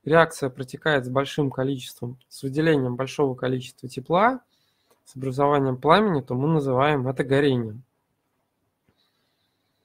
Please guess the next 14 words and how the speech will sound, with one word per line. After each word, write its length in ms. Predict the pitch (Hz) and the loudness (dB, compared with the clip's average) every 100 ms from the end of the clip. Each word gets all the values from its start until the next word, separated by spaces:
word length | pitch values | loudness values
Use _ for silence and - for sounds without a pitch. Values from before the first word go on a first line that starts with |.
| _ _ _ _ _ - | _ _ _ _ _ -10
Вот. 280 | 123 120 - | -6 -6 -8
Что 220 | - - | -14 -2
такое 280 | 151 151 151 147 | 0 2 2 2
увеличение, 600 | 139 139 - 196 170 123 | 0 -2 -2 -2 0 -2
я, 180 | 131 143 | -4 -6
честно 320 | - - 127 | -10 -14 -8
говоря, 180 | 123 139 | -4 -4
не 120 | 143 | -4
понял. 380 | 131 120 110 - _ _ _ _ _ _ _ _ - | -2 -4 -4 -8 _ _ _ _ _ _ _ _ -20
Как 80 | - - | -16 2
правило — 400 | 165 190 170 139 | 4 6 4 2
это 220 | 139 139 | 2 -2
окислительно-восстановительная 1200 | 131 - 151 135 123 127 127 135 135 131 120 120 | -6 -6 -6 -4 -6 -6 -6 -4 -4 -8 -12 -8
реакция. 460 | 131 185 - - | -8 -8 -10 -16